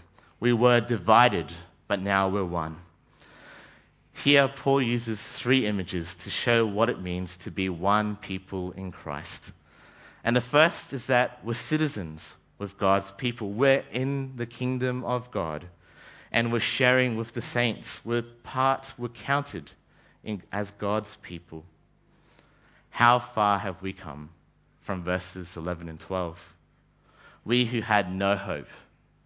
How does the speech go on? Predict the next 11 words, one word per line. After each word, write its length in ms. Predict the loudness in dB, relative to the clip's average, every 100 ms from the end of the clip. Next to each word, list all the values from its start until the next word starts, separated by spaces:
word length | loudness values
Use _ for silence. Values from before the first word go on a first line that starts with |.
| _ _ _
we 280 | 0 0 0
who 220 | -4 -6
were 160 | -4
with, 300 | -4 -6 -10
without 480 | -14 -6 -2 -2 -4
God, 300 | -12 -10 -14 -18 _ _ _ _ _ _ _ _ _ _ _ _
and 160 | -4
now 200 | 0 0
we're 120 | 0 -4
with 320 | -6 -10 -10
God. 300 | -12 -12 -16